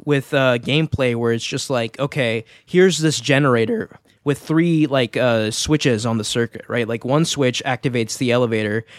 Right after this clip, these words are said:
one switch activates this door, and another switch activates the light. And to get where you need to go,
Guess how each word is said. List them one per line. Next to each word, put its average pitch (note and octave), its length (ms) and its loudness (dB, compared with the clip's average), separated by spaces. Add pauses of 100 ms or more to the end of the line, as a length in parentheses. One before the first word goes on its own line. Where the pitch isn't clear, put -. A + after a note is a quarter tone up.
one C#3 200 2
switch C#3 320 0
activates B2+ 540 -2
this B2+ 200 -2
door, A2 380 0 (240)
and C#3 180 0
another D3 300 4
switch - 300 -2
activates B2+ 480 -6
the A2+ 100 -6
light. G#2 440 -10 (880)
And D3+ 480 0 (120)
to E3 100 -6
get G#3 260 0
where A3 120 2
you F#3 100 0
need F3+ 180 0
to D3+ 60 0
go, C3 560 0